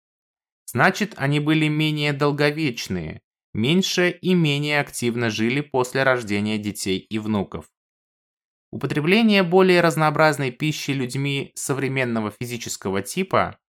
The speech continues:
давало им ещё и такое преимущество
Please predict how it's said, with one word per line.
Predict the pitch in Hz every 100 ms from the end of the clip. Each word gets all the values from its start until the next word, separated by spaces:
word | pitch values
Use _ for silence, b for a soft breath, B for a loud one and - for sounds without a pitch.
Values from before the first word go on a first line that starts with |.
| _ _ -
давало | 117 131 190 208 190
им | 180
ещё | 156 151 - 165
и | 165
такое | 165 - 147 127 113
преимущество | 113 104 98 95 - 87 - 87 85